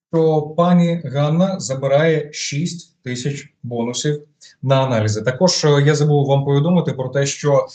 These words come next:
ви можете застосувати ці аналізи як для себе, умовно замовляючи аналізи собі, так і для ваших близьких людей, родичів, друзів, е, для тих, про чиє здоров'я ви піклуєтесь, про кого ви переймаєтеся.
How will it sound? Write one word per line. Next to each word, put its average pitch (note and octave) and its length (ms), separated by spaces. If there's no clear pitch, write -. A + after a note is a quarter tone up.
ви C3 240
можете D3 360
застосувати C#3+ 720
ці C#3+ 200
аналізи C3 600
як D3 380
для D3+ 240
себе, E3 720
умовно C#3 320
замовляючи D3 760
аналізи C#3+ 540
собі, D#3 600
так E3 240
і D3 60
для C#3 140
ваших D3 500
близьких F3+ 640
людей, D#3 380
родичів, D#3+ 560
друзів, E3 380
е, C#3+ 100
для D#3 180
тих, G#3 360
про F#3+ 380
чиє F#3 340
здоров'я F3+ 460
ви D3 160
піклуєтесь, D#3+ 560
про C#3+ 200
кого C#3 320
ви C#3 60
переймаєтеся. C3 800